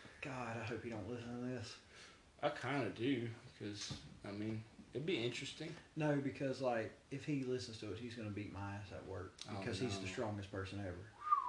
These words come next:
Speaker 1: He'll probably Wreck-It Ralph all the way through the fucking name, the, the paper mill. Like, it would be like Dorian comes straight through the center
Speaker 2: He
Speaker 1: of
Speaker 2: sounds,
Speaker 1: the fucking paper
Speaker 2: he
Speaker 1: mill.
Speaker 2: sounds like a terrifying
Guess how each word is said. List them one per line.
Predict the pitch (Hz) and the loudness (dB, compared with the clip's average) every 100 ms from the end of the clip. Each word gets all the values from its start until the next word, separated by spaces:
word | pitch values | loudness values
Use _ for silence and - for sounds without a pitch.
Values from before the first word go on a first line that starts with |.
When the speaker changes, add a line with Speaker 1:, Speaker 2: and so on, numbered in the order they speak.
| - | 4
Speaker 1:
He'll | 160 160 | 6 6
probably | - - 160 156 151 123 131 127 | 4 6 10 10 10 8 6 6
Wreck-It | 113 135 135 - | 8 6 6 2
Ralph | 123 127 110 101 | 4 6 4 4
all | 104 117 | 6 6
the | 120 | 6
way | 117 117 | 4 2
through | 110 110 | 2 -2
the | 104 | -2
fucking | 107 98 92 | -2 -4 -4
name, | 95 101 101 104 107 120 - | -2 -2 -2 -4 -8 -10 -6
the, | 95 87 90 | -6 -6 -8
the | 98 | -6
paper | 107 92 | -6 -6
mill. | 78 90 98 - - - - - 107 113 92 160 | -8 -10 -12 -16 -20 -20 -18 -6 -2 0 0 6
Like, | 151 147 170 | 8 10 10
it | 170 | 10
would | 156 - | 10 12
be | 185 | 12
like | 165 143 143 | 12 8 6
Dorian | - 165 175 156 131 123 123 | 10 12 12 12 10 8 6
comes | - 156 135 | 8 10 10
straight | - - 147 147 151 147 | 6 4 10 10 10 6
through | 139 | 4
the | 127 | 4
center | - 131 117 107 - - | 2 2 2 -2 -6 -10
Speaker 2:
He | - | -4
Speaker 1:
of | |
Speaker 2:
sounds, | 110 160 147 127 | 4 8 8 8
Speaker 1:
the | |
fucking | - 151 139 117 | 6 8 8 6
paper | 113 117 | 4 4
Speaker 2:
he | |
Speaker 1:
mill. | 139 | 4
Speaker 2:
sounds | - 147 160 117 | 4 4 2 0
like | 101 95 | -4 -6
a | |
terrifying | - 117 110 92 95 | -2 2 2 2 -4